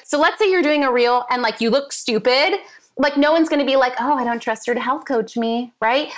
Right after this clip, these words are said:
But yet we feel like we have to be good at everything, and it's just not true. And so I think when we take the pressure off of that, right? I even teach online marketing, and I'm not perfect in mine, right? And so I think when we realize, like, "Oh, they're not looking for me to be perfect at online marketing and visibility and reels.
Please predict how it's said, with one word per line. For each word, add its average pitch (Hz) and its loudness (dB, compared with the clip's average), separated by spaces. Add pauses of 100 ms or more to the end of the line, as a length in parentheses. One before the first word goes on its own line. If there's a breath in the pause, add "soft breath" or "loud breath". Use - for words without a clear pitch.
(120)
But 311 2
yet 330 2
we 302 2
feel 302 -2
like 330 0
we 277 0
have 277 -2
to 302 0
be 247 0
good 254 0
at 285 2
everything, 320 0
and 311 0
it's 330 -4
just 320 -4
not 277 -2
true. 277 0
And 233 -2
so 262 2
I 262 0
think 330 -2
when 415 0
we 233 0
take 254 -6
the 185 -4
pressure 262 -2
off 180 0
of 185 -2
that, 202 0
right? 240 -2 (180 loud breath)
I 480 2
even 320 2
teach 571 -2
online 294 2
marketing, 254 0
and 247 0
I'm 277 2
not 247 0
perfect 285 -2
in 214 0
mine, 180 0
right? 269 -2 (380 loud breath)
And 277 0
so 302 0
I 277 2
think 320 0
when 381 2
we 285 2
realize, 262 2
like, 240 -6
"Oh, 311 0
they're 311 0
not 302 2
looking 349 0
for 269 -4
me 247 -2
to 233 0
be 202 -4
perfect 233 -4
at 214 -4
online 208 -2
marketing 208 -2
and 196 -4
visibility 185 -2
and 175 -2
reels. 202 0